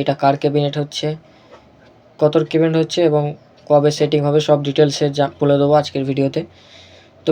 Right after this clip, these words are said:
ভিডিওটা দেখতে থাকুন, আর ভিডিওটি ভালো লাগলে অবশ্যই লাইক করবেন, শেয়ার করবেন, আর কমেন্ট করতে একদমই ভুলবেন না। দেখতেই পাচ্ছেন আজকে ক্যাবিনেটের কাজ চলছে। এটা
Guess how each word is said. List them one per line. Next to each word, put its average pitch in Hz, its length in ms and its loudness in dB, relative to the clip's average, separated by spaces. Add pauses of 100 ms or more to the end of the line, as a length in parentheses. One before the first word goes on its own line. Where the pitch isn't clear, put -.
ভিডিওটা 156 360 4
দেখতে 156 260 2
থাকুন, 170 240 2 (160)
আর 143 160 -2
ভিডিওটি 147 300 2 (100)
ভালো 143 200 4
লাগলে 151 260 4
অবশ্যই 147 460 -2
লাইক 135 260 2
করবেন, 151 280 0 (200)
শেয়ার 139 180 2 (100)
করবেন, 147 280 2 (760)
আর 143 160 -10
কমেন্ট 143 300 0
করতে 147 240 -4
একদমই 143 320 -4
ভুলবেন 135 360 -4
না। 131 60 -12 (1700)
দেখতেই 156 300 2
পাচ্ছেন 160 260 0 (120)
আজকে 147 200 -2 (120)
ক্যাবিনেটের 147 520 0
কাজ 147 100 2 (120)
চলছে। 143 260 -4 (1120)
এটা 151 100 0